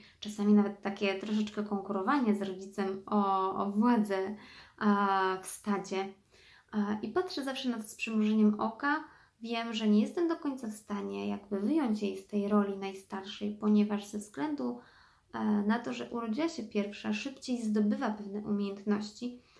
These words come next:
I mimo, że ja staram się nie odwoływać,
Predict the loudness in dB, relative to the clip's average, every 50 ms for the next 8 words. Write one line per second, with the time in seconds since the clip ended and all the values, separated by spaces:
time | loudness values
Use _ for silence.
0 | -20 -20 -20 -20 _ -2 2 4 6 6 6 6 4 4 2 2 2 2 0 -2
1 | -4 -6 -4 -2 -2 -2 -2 -4 -6 -4 0 4 6 6 6 6 4 0 -8 _
2 | _ _ _ _ _ _ _ _ _ _ -2 2 2 2 4 4 2 2 2 4
3 | 4 6 6 6 6 4 4 2 0 0 -2 -6 -10 -14 -10